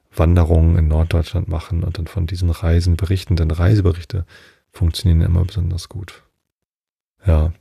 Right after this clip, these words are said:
ich bin überhaupt nicht abgeneigt, also diese Idee, mich selbstständig zu machen, so wie der Alexander und die Alexa das machen.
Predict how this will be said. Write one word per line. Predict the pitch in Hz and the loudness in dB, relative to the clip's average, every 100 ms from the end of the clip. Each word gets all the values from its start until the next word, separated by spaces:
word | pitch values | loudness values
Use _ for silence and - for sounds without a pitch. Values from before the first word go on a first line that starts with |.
| _ _ _ _ | _ _ _ _
ich | - | -2
bin | 123 | 2
überhaupt | 113 110 - | 2 2 -2
nicht | - | -2
abgeneigt, | 101 - 80 76 80 | -2 2 2 2 0
also | 95 | 0
diese | 85 82 | 0 -2
Idee, | - 80 92 95 | -4 0 2 4
mich | 92 - | 2 0
selbstständig | 98 90 90 85 - | -2 -2 -2 -4 -4
zu | 92 | -6
machen, | 85 92 | -6 -4
so | 85 82 | -4 -4
wie | |
der | 85 82 | -4 -4
Alexander | 85 - 92 87 87 | -6 -4 -2 0 0
und | 90 87 | -2 -6
die | 87 | -6
Alexa | 87 - - | -8 -10 -14
das | 87 - | -14 -10
machen. | 85 85 | -8 -8